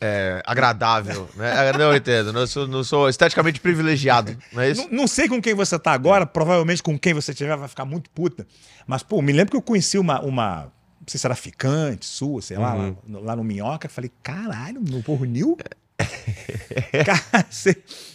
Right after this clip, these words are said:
Speaker 1: É, é aquele negócio, é, é inteligência, o carisma e, e, e, e
Speaker 2: Dinheiro não é, né?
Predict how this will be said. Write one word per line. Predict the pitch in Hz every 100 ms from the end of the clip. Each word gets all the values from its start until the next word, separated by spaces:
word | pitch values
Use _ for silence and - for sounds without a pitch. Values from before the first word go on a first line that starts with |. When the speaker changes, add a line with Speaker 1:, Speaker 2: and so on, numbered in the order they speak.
| _
Speaker 1:
É, | - 214 240
é | 214
aquele | 151 190
negócio, | 208 175 151 170
é, | 170 185 175 165 139
é | 143
inteligência, | 214 202 143 196 202
o | 196
carisma | 170 160 185 202 202
e, | 190
e, | 170 156 - 139 131 117 104 95 - 196 160 170 - 135 -
e, | 127
e |
Speaker 2:
Dinheiro | 185 277 285 330
não | 339 214
é, | 139
né? | 147